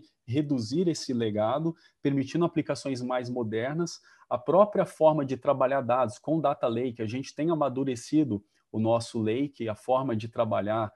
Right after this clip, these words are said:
esse grande volume de dados, né? Como é sabido, cara, microserviços dessa forma, essa quantidade de alunos que a gente tem gera um volume enorme de dados, então estamos amadurecendo,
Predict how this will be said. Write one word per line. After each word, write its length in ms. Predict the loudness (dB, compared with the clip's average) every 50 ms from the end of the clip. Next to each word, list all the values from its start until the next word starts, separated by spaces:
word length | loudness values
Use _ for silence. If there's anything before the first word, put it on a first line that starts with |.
| _ _ _
esse 280 | -6 -6 -6 -4 -6 -6
grande 420 | 0 2 4 4 4 4 2 0
volume 340 | 0 0 0 0 0 -2 -4
de 100 | -4 -4
dados, 380 | -2 -2 -2 -2 -2 -6 -6 -6
né? 140 | -8 -8 -8
Como 200 | -6 -4 -4 -4
é 20 |
sabido, 580 | -4 -4 -4 -4 -4 -2 -2 -4 -4 -4 -6 -10 _ _ _ -20 _ _
cara, 280 | 0 0 0 0 -2 -4 _ -20 _ _ -2
microserviços 840 | -2 -2 -2 -2 -4 -4 -2 -4 -4 0 0 0 -2 0 -4 -2
dessa 300 | 0 0 0 0 -4 -10
forma, 560 | -10 -6 0 2 2 2 2 0 -6 -6 -8 _ _ _ _ _ _
essa 240 | -10 -8 -6 -6 -6
quantidade 880 | -2 -2 -2 -2 -2 -6 4 4 6 6 6 4 2 -2 0 0 -2
de 260 | -2 -2 0 2 2 2
alunos 680 | 2 0 -2 0 2 4 6 6 6 4 4 0 0
que 80 | -2
a 60 | 0 0
gente 280 | 0 -2 -4 -4 -8
tem 320 | -6 -4 -4 -4 -4 -6 -8 _ _ _ _ _ -8
gera 340 | -4 0 6 6 6 6
um 60 | 6 4
volume 520 | 4 2 2 4 2 2 2 2 0 0 0
enorme 380 | 0 2 2 4 2 2 2 -2
de 100 | -2 -2
dados, 480 | -2 0 2 2 0 0 -2 -8 -14 _ _ _ _ _ _
então 440 | -6 -6 -2 0 0 0 0 -2 -4 -4
estamos 420 | -8 -8 -4 -2 0 0 0 0
amadurecendo, 920 | 0 0 0 0 2 2 2 2 0 -2 -4 -2 0 0 0 0 -2 -4